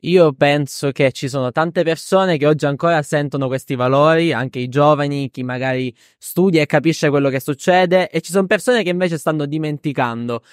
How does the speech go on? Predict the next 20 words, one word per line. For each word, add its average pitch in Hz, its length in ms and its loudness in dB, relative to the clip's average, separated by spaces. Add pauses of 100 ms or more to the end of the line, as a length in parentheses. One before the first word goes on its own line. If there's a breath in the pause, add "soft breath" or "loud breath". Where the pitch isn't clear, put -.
(180 soft breath)
E 151 80 -2
anche 196 240 -2
il 185 40 -2
nostro 190 320 0
governo 185 540 2
oggi 156 320 2
sta 139 240 -2
negando 160 760 0
quello 143 220 0
che 139 140 0
è 135 40 -2
successo 156 520 -2
perché 127 220 0
ha 127 60 0
paura 139 300 2
a 131 60 2
pronunciare 131 760 0
parole 139 400 0
come 135 200 0
antifascismo 143 1040 -2